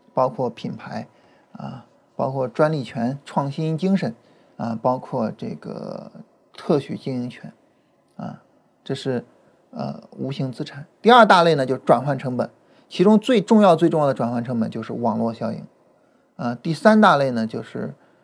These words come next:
这个成本优势，其中呢比较重要的成本优势就是规模经济啊。我们这样就最终啊讲完它。明天啊，明天我们就把这个护城河，这五类护城河就讲完了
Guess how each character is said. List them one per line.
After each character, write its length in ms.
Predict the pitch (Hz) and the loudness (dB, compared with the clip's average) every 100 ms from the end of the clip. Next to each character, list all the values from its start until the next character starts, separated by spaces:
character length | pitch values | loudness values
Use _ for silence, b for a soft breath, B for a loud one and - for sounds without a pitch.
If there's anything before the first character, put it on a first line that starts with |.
| b _ | b _
这 160 | - 120 | -10 -10
个 400 | 113 - - - - - _ _ _ _ | -8 -10 -10 -14 -20 -20 _ _ _ _
成 180 | - 170 | 0 4
本 140 | 196 127 | 4 4
优 140 | 113 | -2
势， 180 | - - - | -6 -12 -16
其 140 | - 151 | -8 -2
中 180 | 180 190 | 0 2
呢 160 | 131 | 0
比 140 | - 160 | 0 2
较 120 | 135 | 2
重 160 | 190 | 2
要 60 | 170 | 2
的 80 | 139 | 0
成 200 | - 139 | -2 -2
本 80 | 123 | -2
优 120 | 110 | -2
势 140 | - | -6
就 140 | - 120 | -10 -10
是 60 | |
规 160 | - 156 | -6 -4
模 120 | 135 | -4
经 220 | 127 165 | -4 -4
济 160 | 170 113 b b b b _ | -4 -8 b b b b _
啊。 200 | - 117 | -6 -4
我 80 | 120 | -4
们 80 | 120 | -4
这 120 | 127 | 0
样 120 | 151 | 0
就 240 | 131 120 120 - _ _ | 0 -4 -8 -12 _ _
最 140 | 151 | -4
终 200 | 143 139 - _ _ _ | -4 -6 -10 _ _ _
啊 220 | 135 - _ _ _ | -16 -16 _ _ _
讲 180 | - - | -12 -10
完 140 | - | -10
它。 180 | 127 - _ _ _ _ _ _ _ _ - | -12 -14 _ _ _ _ _ _ _ _ -4
明 200 | 147 185 | 2 4
天 160 | 220 196 | 6 8
啊， 300 | 156 113 B B B - | 6 4 B B B -2
明 120 | 170 | 4
天 280 | 190 190 175 | 6 6 6
我 100 | 127 | 4
们 180 | 127 | 2
就 160 | 135 156 | 2 2
把 280 | - 117 113 | 4 2 2
这 120 | 139 | 0
个 120 | 135 | 0
护 160 | 135 175 | 2 4
城 180 | 190 170 | 4 4
河， 240 | 143 - 175 | 2 -2 -6
这 100 | 135 | -4
五 140 | 123 | 0
类 80 | 151 | 0
护 160 | 151 | 0
城 100 | 147 | -2
河 160 | 143 131 | -2 -4
就 80 | 131 | -4
讲 160 | 120 | -8
完 160 | - - | -10 -12
了 140 | - | -18